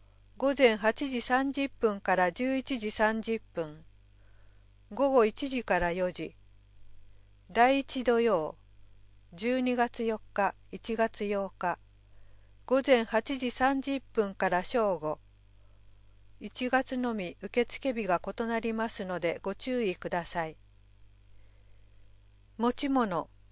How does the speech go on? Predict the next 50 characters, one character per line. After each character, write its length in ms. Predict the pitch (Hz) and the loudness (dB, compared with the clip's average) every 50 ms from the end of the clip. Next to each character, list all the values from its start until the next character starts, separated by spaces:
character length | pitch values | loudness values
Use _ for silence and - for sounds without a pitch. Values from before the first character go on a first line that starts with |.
| - - - - - - | -20 -20 -20 -20 -6 0
免 220 | 220 247 277 285 | 2 2 2 2
許 160 | - - 294 | 2 0 0
証 300 | 294 - 277 247 226 214 | 0 2 2 2 2 2
な 160 | 202 208 208 202 | 2 2 0 2
ど 140 | - 185 | 2 0
の 240 | 180 175 170 - - - | -2 -2 -4 -6 -6 -6
本 320 | - - 269 285 277 269 | -2 0 0 2 2 2
人 220 | 254 240 202 190 | 2 0 0 0
確 300 | - - 196 208 - 269 | -2 -2 -2 -2 0 0
認 260 | 254 254 254 254 262 254 | 0 0 0 0 -2 -2
書 240 | - - 247 226 | 0 0 0 0
類、 260 | 185 170 156 147 151 151 - | 0 -2 -4 -6 -8 -16 -18
粗 140 | - 254 247 | -18 -16 -12
大 240 | 247 277 285 294 285 | -10 -8 -8 -8 -6
ゴ 160 | 262 254 240 | -4 -4 -4
ミ 120 | 226 214 | -4 -4
の 140 | 208 202 202 | -8 -8 -8
収 280 | 208 - - 247 254 247 | -8 -8 -6 -4 -4 -6
集 280 | - - 233 233 233 | -6 -6 -6 -4 -4
は 320 | 220 208 202 196 190 - - - - - - - - - - | -2 -2 -2 -2 -2 -2 -4 -8 -20 -20 -20 -20 -20 -20 -10
粗 200 | - - 247 247 | -2 2 2 4
大 220 | 277 285 285 294 277 | 6 6 6 6 8
ゴ 140 | 254 233 | 6 6
ミ 140 | 220 214 202 | 6 4 0
受 240 | 196 202 - - 277 | 0 0 2 0 0
付 260 | - - - 277 277 | 0 0 2 2 2
セ 220 | 277 - 285 262 269 | 4 4 4 4 4
ン 80 | 262 | 2
タ 320 | - - 214 190 180 175 175 | 0 2 2 4 4 4 2
ー 80 | 170 | 0
へ。 180 | 165 160 151 - - - - - - - - - - - - - - - - - - - - - - - - - - - - - - - - - - - - | -2 -4 -6 -8 -14 -20 -20 -20 -20 -20 -20 -20 -20 -20 -20 -20 -20 -20 -20 -20 -20 -20 -20 -20 -20 -20 -20 -20 -20 -20 -20 -20 -20 -20 -20 -20 -20 -20 -14
粗 220 | - - 240 247 | -6 -2 0 2
大 240 | 233 285 285 294 277 | 4 4 4 4 6
ゴ 140 | 262 240 220 | 6 4 4
ミ 120 | 214 214 | 4 2
の 140 | 202 202 214 | 0 0 -2
収 240 | - - 262 262 269 | 0 0 0 0 0
集 320 | - - - 240 240 233 | -2 -4 -4 -2 0 4
を 260 | 233 226 214 202 - - | 6 6 6 6 2 0
有 280 | 202 220 247 262 269 269 | -2 0 0 2 2 2
料 300 | 269 269 269 262 262 240 | 2 4 4 4 6 8
で 120 | 254 233 | 8 8
受 220 | 233 233 - 240 233 | 8 8 6 4 2
け 40 | - | 2
付 180 | - - 233 | 2 0 0
け 40 | 220 | 0
て 160 | - 214 208 214 | 2 2 0 0
い 100 | 208 190 | 0 -2
ま 180 | 185 185 190 | -2 -4 -4
す。 280 | - - - - - | -6 -8 -14 -18 -20